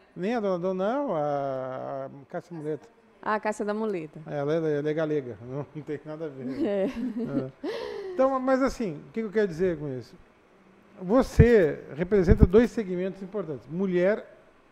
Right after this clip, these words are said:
Speaker 1: e afrodescendente.
Speaker 2: Isso.
Speaker 1: E com pé de índio, né?
Speaker 2: É.
Speaker 1: É, ainda tem mais isso, né? <laughs> Ah, aí que tá, como é que você,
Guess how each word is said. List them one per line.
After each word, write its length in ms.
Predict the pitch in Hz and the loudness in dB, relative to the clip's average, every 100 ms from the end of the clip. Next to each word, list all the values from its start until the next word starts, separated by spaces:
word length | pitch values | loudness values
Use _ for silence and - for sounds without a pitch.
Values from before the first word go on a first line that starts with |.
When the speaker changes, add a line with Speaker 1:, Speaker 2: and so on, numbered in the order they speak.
| _ - - - | _ -20 -20 -8
Speaker 1:
e 120 | 175 | -2
afrodescendente. 1040 | 175 185 226 196 196 240 220 160 127 - 269 - | 2 0 -2 -6 -6 -8 -8 -8 -8 -16 -20 -6
Speaker 2:
Isso. 400 | 185 165 - - - - - - - - - - - _ _ - - _ - | -4 -4 -8 -20 -20 -20 -20 -20 -20 -20 -20 -20 -20 _ _ -20 -20 _ -14
Speaker 1:
E 60 | |
com 160 | 185 247 | -10 -8
pé 220 | - 208 | -4 -6
de 120 | 196 | -6
índio, 280 | 233 220 156 | -8 -6 -8
né? 160 | 165 170 - - - - | -10 -12 -18 -20 -20 -10
Speaker 2:
É. 80 | - | -6
Speaker 1:
É, 500 | 214 170 165 139 147 | -4 -4 -6 -10 -8
ainda 160 | 156 160 | -6 -4
tem 200 | 165 214 | -4 -4
mais 260 | 208 196 160 | -4 -4 -4
isso, 220 | 160 - | -6 -8
né? 160 | - 139 | -2 4
<laughs> 380 | 440 - 554 - 571 571 - 554 587 - 659 | 4 6 2 2 0 -2 -2 -6 -6 -4 -6
Ah, 500 | 240 240 220 226 226 | -6 -8 -10 -8 -4
aí 140 | 311 | -4
que 100 | - | -4
tá, 120 | 311 | -8
como 240 | 269 302 339 | -8 -8 -8
é 80 | 381 | -8
que 60 | |
você, 400 | 330 302 294 262 | -8 -8 -10 -10